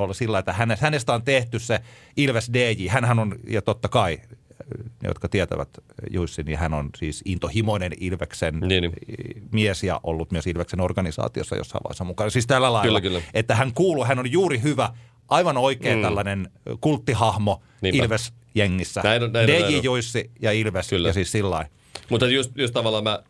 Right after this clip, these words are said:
Speaker 2: mun palaute Juissille on tässä se, että koebiisit, elintärkeitä, kaiken A ja O, mutta mitä niiden ulkopuolelle jää, niin sitä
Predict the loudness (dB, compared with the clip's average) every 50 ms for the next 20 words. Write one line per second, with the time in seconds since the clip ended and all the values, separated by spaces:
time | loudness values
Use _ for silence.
0 | -20 -8 -4 -2 -2 0 0 2 2 4 4 2 0 0 -2 -4 -4 -4 -4 -4
1 | -4 -4 -4 -4 -4 -6 -6 -4 0 0 0 0 0 -2 -4 -4 -4 -6 _ _
2 | -20 _ -20 -20 _ _ _ 2 4 4 4 4 2 0 0 0 -2 -4 -6 -8
3 | -18 -20 _ _ _ _ _ _ _ 2 2 2 2 2 2 0 0 0 -2 -4
4 | -2 -2 -2 -4 0 2 2 4 4 2 0 0 0 0 2 2 0 0 0 0
5 | 0 0 -2 -4 -4 -4 -2 -2 0 0 0 0 0 2 2 0 0 -2 -2 -2
6 | -2 -2 -2 -2 -2 -2 -2 0 0 0 -2 0 0 0 0 0 -2 -4 -6 -6
7 | -4 -2 -2 -2 -4 -4